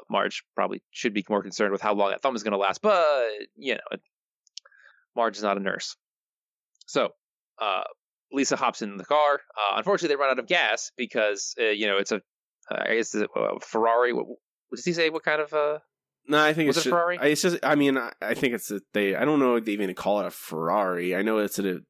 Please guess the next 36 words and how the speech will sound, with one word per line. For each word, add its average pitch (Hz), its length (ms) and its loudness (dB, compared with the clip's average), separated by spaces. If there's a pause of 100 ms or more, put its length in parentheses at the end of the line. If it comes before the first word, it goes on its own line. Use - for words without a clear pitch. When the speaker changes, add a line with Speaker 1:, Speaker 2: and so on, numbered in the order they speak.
(120)
Speaker 1:
Yeah. 104 220 0
Speaker 2:
call 113 160 2
it 98 60 -2
an 92 60 -2
Italian 90 640 -4 (100)
sports - 340 -6
car 85 180 -2
or 90 40 -4
something, - 300 -6
but 123 100 -2
f-, - 180 -12
yeah, - 140 -2
it's - 80 -10
Ferrari. 110 300 0 (260)
I - 60 -2
mean, 127 160 4
Speaker 1:
Right. 127 100 6
Speaker 2:
it 135 120 2
would 139 200 2
burn 101 240 -2
through 95 300 -4
an 101 100 0
amazing 107 880 2
amount 90 260 -2
of 90 60 -4
gas 85 320 0
in 92 100 -2
a 87 40 -4
very 82 200 -2
short 85 220 -4
amount 62 160 -8
of - 60 -10
time. 80 340 -8
So. - 180 -2
Speaker 1:
Right. 104 200 0 (560)
Uh, 101 220 -2